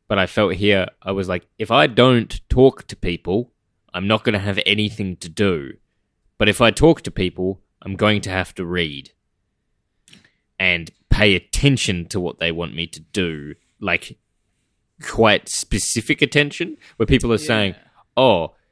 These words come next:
Speaker 1: that house is on the east side of town near the river."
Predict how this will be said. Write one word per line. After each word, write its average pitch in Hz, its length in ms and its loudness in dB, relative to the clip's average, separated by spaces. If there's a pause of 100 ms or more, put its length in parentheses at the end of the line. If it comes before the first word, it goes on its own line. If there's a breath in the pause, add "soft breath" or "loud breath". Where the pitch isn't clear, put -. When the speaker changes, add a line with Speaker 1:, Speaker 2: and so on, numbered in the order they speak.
(140)
Speaker 1:
that 120 340 0
house 110 580 -2 (180)
is 101 180 -10
on 104 140 -2
the 104 180 -8
east 131 240 -2
side 113 240 0
of 90 180 -8
town 92 580 -2 (180)
near 127 300 4
the 107 120 0
river." 101 540 0